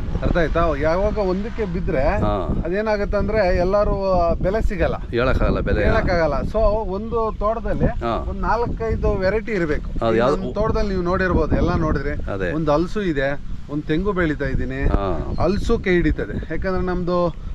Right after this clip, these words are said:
Speaker 1: ಹಲಸು ಮಾರಿದ್ರೂನು ದುಡ್ಡು ಬರುತ್ತೆ.
Speaker 2: ಹೌದು.
Speaker 1: ಅದು ಒಳ್ಳೆ ಬೆಲೆ ಸಿಗೋಂಥದ್ದು.
Speaker 2: ಹಾ.
Speaker 1: So ಅದೇ ತರ ತೆಂಗುನು ಅಷ್ಟೇ, ತೆಂಗುನು ಹಾಕಿದ್ದೀನಿ, ಒಂದ್ ಐವತ್ತು ಗಿಡ ತೆಂಗು ಹಾಕಿದ್ದೀನಿ.
Speaker 2: ಅದೇ, ಅದೇ.
Speaker 1: ಅದು ಅಷ್ಟೇ. So ನೆಕ್ಸ್ಟ್ ನೋಡಿ, ನೀವು ನೋಡ್ಬೋದು, ಆ, ಬೀರೆಕಾಯಿ ಹಾಕಿದ್ದೀನಿ.
Speaker 2: ಹೌದೌದು.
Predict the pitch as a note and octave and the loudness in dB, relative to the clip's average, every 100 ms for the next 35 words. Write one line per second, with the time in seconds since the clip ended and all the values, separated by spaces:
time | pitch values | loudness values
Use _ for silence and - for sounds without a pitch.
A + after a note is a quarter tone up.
0 | - E3 F3+ G#3+ G3 G3 F#3 G3 G3+ A3+ | -4 -2 -2 0 2 0 0 -4 -4 -2
1 | F#3+ - C#3+ F3 E3 C3+ A2+ - G#2 G2+ | -4 -4 -4 0 2 0 -2 -4 -2 0
2 | E2+ D#2+ - - E3 F#3+ F3+ F#3+ F#3+ F3 | -2 -6 -10 -4 -2 0 0 0 0 0
3 | F#3 F3 D#3+ D3 C3+ A#2+ A2+ G2+ G2 E2 | 0 -2 -2 -2 -4 -4 -4 -4 -4 -4
4 | - A3+ G3 G#3 G3 G#3 G3 G3 G#3 A3+ | -6 -2 0 -2 -2 -2 -2 -6 -6 -2
5 | F#3+ D3 D#3 E3+ F#3+ G3 F#3+ E3 D#3 C#3 | -2 -2 -4 -4 -4 -2 0 0 -2 -6
6 | C3+ C3+ C#3 D#3+ D3 E3 D#3+ D3+ D#3 C3 | -6 -4 -2 -2 -2 -4 -2 -2 -2 -2
7 | G#2+ G#2+ A2 G#2 G2+ F#2+ E2 E2 C#3 E3 | -4 -8 -4 -4 -2 -2 -4 -6 -4 0
8 | D#3+ - B2+ A#2 - - - - G#3 G3+ | 0 -2 -4 -2 -2 -4 -2 0 2 0
9 | F#3 - G3+ G3+ F#3+ F#3 F#3 G3 F#3+ G3 | -2 -4 -4 -2 0 0 0 -2 -2 -4
10 | G#3 F3+ E3 D#3 C#3+ C3 E3 F#3+ F#3 D#3+ | 0 2 4 2 2 0 0 0 0 0
11 | C3 - A#2+ A2+ G#2+ G#2+ F2 D#2+ - | 0 -2 -4 0 2 2 0 -2 -4